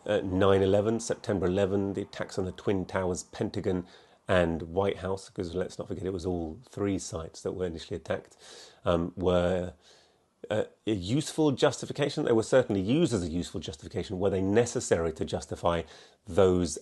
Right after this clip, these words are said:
acts of aggression by the United States? Personally, um, whilst they were clearly,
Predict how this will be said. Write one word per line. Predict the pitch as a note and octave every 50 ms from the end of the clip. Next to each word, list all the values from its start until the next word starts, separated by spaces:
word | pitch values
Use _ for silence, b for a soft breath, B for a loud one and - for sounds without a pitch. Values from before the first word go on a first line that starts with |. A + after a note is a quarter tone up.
| - -
acts | - G2+ - - - - -
of | G#2 E2
aggression | F2 D2+ - G#2+ G2 F#2 - - G2 E2+ E2 D2
by | D2 F2+ F2 E2+
the | D2+ F2
United | E2+ E2 D#2+ E2+ F2 E2 - - -
States? | - - G2+ G#2 G#2 B B B B B B
Personally, | - - C#3+ D3 C#3+ - C3 C3+ D#3 F#3 - _ b b b b b b b b b
um, | G2+ F#2 F#2 F#2+ -
whilst | - F#2+ G2+ G2+ G2 F#2 -
they | G2 F#2+
were | F2 F2 F2
clearly, | - - - - A2+ A2 A2 A2 G#2 G2+ F#2+ F#2 F#2+ G2+ - -